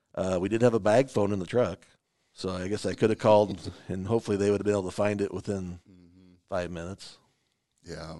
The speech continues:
Speaker 2: I know, man. Those were crazy times.
Speaker 1: But, um,
Speaker 2: I remember.
Speaker 1: and, you know, and I tell my people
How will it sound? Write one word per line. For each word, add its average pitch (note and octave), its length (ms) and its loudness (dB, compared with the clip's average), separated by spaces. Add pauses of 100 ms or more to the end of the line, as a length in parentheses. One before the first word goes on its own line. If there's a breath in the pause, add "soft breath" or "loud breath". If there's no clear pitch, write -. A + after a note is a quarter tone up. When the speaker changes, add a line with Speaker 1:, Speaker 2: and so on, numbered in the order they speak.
(760)
Speaker 2:
I F2 140 -10
know, F2 120 -8
man. E2+ 180 -8
Those F#2 160 -6
were F#2 80 -6
crazy F2+ 340 -6
times. F2 500 -8 (340)
Speaker 1:
But, F#2+ 220 -10
um, E2+ 280 -10 (160)
Speaker 2:
I F2+ 60 -10
remember. F2 640 -10
Speaker 1:
and, C#3 100 2
you C#3+ 60 6
know, A#2+ 80 6
and A2 80 2
I A2 100 4
tell A2+ 180 4
my G2+ 180 -2
people F2+ 520 -8